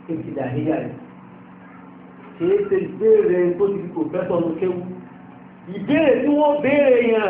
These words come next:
tí wọ́n mọ̀ pé tẹ́lẹ̀ ní ikú lòun yà ní abẹ́lé ire, ìbéèrè ọmọ ti dá yìí. Ma rabbuki?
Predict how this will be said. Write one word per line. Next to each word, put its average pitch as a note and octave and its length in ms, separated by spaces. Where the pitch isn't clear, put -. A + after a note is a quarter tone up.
tí - 120
wọ́n C4+ 200
mọ̀ A3+ 140
pé C4 100
tẹ́lẹ̀ C#4 240
ní C4 80
ikú C4+ 180
lòun C4+ 380
yà B3+ 140
ní A#3 120
abẹ́lé B3 340
ire, B3 260
ìbéèrè G#3+ 380
ọmọ G3 240
ti G3 140
dá E3+ 140
yìí. E3 260
Ma A3 160
rabbuki? E4 580